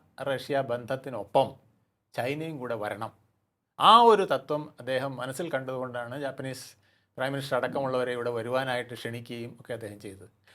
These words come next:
അത്, അതിനാണ് ആദ്യം ജപ്പാനിൽ പോയി നമ്മളുമായിട്ട് വലിയ ഊഷ്മളമായ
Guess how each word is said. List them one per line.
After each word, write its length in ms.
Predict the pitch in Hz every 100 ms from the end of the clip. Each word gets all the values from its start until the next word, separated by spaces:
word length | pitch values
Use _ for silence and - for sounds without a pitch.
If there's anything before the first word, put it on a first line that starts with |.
| - _
അത്, 100 | 185
അതിനാണ് 400 | 196 175 202 202
ആദ്യം 520 | 175 180 202 220 220 - - _ _ -
ജപ്പാനിൽ 420 | 139 139 165 175
പോയി 480 | 165 151 147 180 - _ _ -
നമ്മളുമായിട്ട് 540 | 123 143 170 156 147
വലിയ 240 | 147 139 139
ഊഷ്മളമായ 720 | 135 - 143 135 135 135